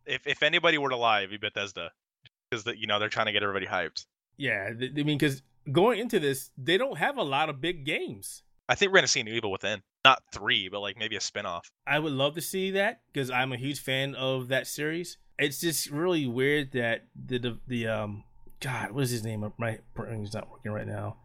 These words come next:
Speaker 2: Um, the, the, um, producer of that series is coming over at the same time that E three is happening. That's
Speaker 1: Oh.
Speaker 2: not a coincidence. Yeah, that's,
Speaker 1: Yeah,
Speaker 2: that's not a
Speaker 1: he's gonna be there.
Speaker 2: coincidence.
Speaker 1: Unless
Speaker 2: There's,
Speaker 1: he's there for,
Speaker 2: that's
Speaker 1: like, Resident Evil. He's there for that.
Speaker 2: No, no, he's not coming back.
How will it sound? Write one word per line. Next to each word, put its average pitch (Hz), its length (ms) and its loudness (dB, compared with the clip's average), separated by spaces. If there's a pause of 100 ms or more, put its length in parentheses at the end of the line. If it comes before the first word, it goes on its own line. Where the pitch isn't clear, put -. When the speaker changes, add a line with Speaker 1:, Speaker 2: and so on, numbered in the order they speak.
Speaker 2:
Um, 123 420 4 (120)
the, 135 320 6 (140)
the, 123 140 0 (100)
um, 110 220 -4 (180)
producer 139 480 2
of 113 420 -4
that 113 220 -4
series 110 420 -4
is 107 80 -6
coming 107 240 -4
over 104 300 -4 (240)
at 127 100 -2
the 123 80 2
same 123 240 2
time 120 300 0
that 117 140 -4
E 117 100 -6
three 117 140 -4
is 110 80 -4
happening. 110 400 -4 (240)
That's 165 200 6
Speaker 1:
Oh. 170 40 0
Speaker 2:
not 170 120 6
a 143 40 0
coincidence. 120 560 -8
Yeah, 123 240 0
that's, 131 200 -2
Speaker 1:
Yeah, 226 100 4
Speaker 2:
that's 240 120 2
not 240 140 2
a - 20 4
Speaker 1:
he's - 80 -4
gonna 147 120 -6
be 123 120 -6
there. - 20 -10 (120)
Speaker 2:
coincidence. - 100 -20 (340)
Speaker 1:
Unless 131 180 -2
Speaker 2:
There's, 185 80 8
Speaker 1:
he's 139 80 -4
there 139 80 0
for, 180 40 6
Speaker 2:
that's 165 120 0
Speaker 1:
like, 127 120 -4
Resident 123 340 -6
Evil. 107 440 -6
He's 127 140 -4 (260)
there 113 160 8
for 107 100 0
that. 95 100 0
Speaker 2:
No, 98 280 -2 (160)
no, 110 180 -2
he's 139 160 2
not 101 140 -6
coming 104 200 -14
back. 95 200 -14